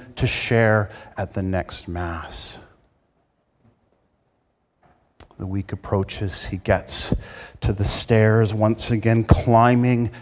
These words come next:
shaking. And then with a little bit of bravery, he asks the same question. "Do any of you know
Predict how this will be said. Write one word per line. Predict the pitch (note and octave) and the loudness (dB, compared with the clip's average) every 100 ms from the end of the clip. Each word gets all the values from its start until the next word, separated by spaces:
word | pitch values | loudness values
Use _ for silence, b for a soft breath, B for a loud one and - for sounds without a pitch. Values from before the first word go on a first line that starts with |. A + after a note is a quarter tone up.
| B | B
shaking. | - - - - A#2 A2+ - - F2 E2+ D#2 D#2 - _ _ _ _ _ _ _ _ _ _ _ _ _ _ _ _ _ _ _ _ _ _ _ _ _ _ _ _ _ _ | -10 -8 -8 -6 -2 -2 -4 -10 -8 -12 -12 -18 -20 _ _ _ _ _ _ _ _ _ _ _ _ _ _ _ _ _ _ _ _ _ _ _ _ _ _ _ _ _ _
And | G2+ G2 | -10 -6
then | G#2+ A2+ | -4 -2
with | A#2+ A2 | -2 -2
a | |
little | A#2 B2+ E3 | 0 0 0
bit | C#3 A2 F#2+ - | -4 -6 -6 -6
of | - - | -10 -8
bravery, | F#2+ F#2+ F#2+ E2+ D#2+ - - _ _ _ _ _ _ _ _ _ | -6 -6 -6 -10 -14 -18 -20 _ _ _ _ _ _ _ _ _
he | G#2 | -4
asks | G2+ G2+ G#2+ - - - - | -2 -2 -4 -6 -8 -10 -10
the | - A2 | -6 -6
same | - - F#2 F2 F2 F2 E2 | -4 -6 -6 -6 -8 -10 -14
question. | - - D#2+ C#2+ - - - D2+ _ _ _ _ _ _ _ _ _ _ _ _ | -20 -14 -14 -12 -16 -16 -18 -20 _ _ _ _ _ _ _ _ _ _ _ _
"Do | G2+ - | -10 -8
any | A#2 A2 A#2+ A#2+ | -4 -2 0 0
of | A#2+ A2+ | -2 -4
you | G#2+ G#2+ G#2+ | -4 -2 -2
know | F#2+ E2+ E2 E2+ E2 | -2 -4 -4 -6 -10